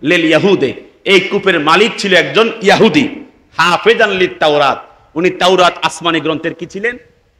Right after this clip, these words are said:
হাফেজ ছিলেন। ইমাদউদ্দিন ইবনু কাসির তার তাফসিরের মধ্যে লিখেছেন,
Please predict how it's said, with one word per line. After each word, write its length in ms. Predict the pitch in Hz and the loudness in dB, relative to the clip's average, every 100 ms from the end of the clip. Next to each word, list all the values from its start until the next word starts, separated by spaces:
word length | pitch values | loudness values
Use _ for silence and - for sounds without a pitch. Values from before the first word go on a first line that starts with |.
| _ | _
হাফেজ 380 | 165 196 185 170 _ | -8 -8 -8 -12 _
ছিলেন। 220 | 139 120 - _ _ _ | -12 -12 -14 _ _ _
ইমাদউদ্দিন 600 | 180 208 208 202 - 240 | 0 4 4 2 0 -2
ইবনু 280 | 214 175 180 | -2 0 0
কাসির 520 | 180 160 226 165 - _ _ - | 0 -2 -6 -8 -10 _ _ -4
তার 140 | 175 - | -4 0
তাফসিরের 420 | 196 - 214 214 | -2 -2 -4 -2
মধ্যে 200 | 208 180 | 0 0
লিখেছেন, 420 | 180 196 220 170 | 0 0 0 -2